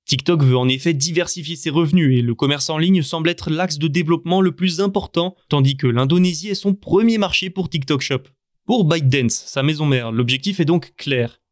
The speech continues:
Relancer son service d'achat en ligne dans ce qui est la plus grande zone de vente au détail d'Asie du Sud-Est. Cette association pourrait aussi servir d'exemple à TikTok pour son implantation dans d'autres marchés comme la Malaisie,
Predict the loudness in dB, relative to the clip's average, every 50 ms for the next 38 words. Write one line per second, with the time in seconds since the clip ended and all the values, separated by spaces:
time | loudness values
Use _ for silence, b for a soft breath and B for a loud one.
0 | _ 0 2 2 4 2 2 0 0 -4 -2 0 0 0 0 -2 -4 -4 -4 -2
1 | 0 -2 0 0 0 2 2 2 2 2 0 -2 0 0 -2 -2 0 -2 -4 -4
2 | -6 -6 -4 -2 -2 -2 -2 0 0 0 2 4 2 4 4 4 4 2 2 2
3 | 4 4 4 4 2 2 2 0 0 -2 0 0 0 0 0 -2 -2 -2 0 0
4 | 0 0 0 -2 -2 -2 -2 -2 -2 0 0 0 0 -2 -8 -12 -18 -18 -18 -20
5 | -20 _ -16 -6 -2 -2 0 0 0 0 0 -2 -2 -4 -8 -2 0 2 2 4
6 | 4 4 4 2 0 -2 -4 -6 -6 -6 -4 -2 -2 -2 0 0 0 0 0 0
7 | 0 0 0 0 -2 -2 -2 -4 -8 -4 0 0 0 0 -2 _ -4 -4 -2 -2
8 | 0 0 0 0 0 -2 -2 -2 -2 -4 0 0 2 2 4 4 4 4 2 0
9 | 0 0 0 0 0 0 -2 -4 -6 -2 0 2 2 2 2 2 2 2 2 0
10 | -2 -4 -6 -10 -12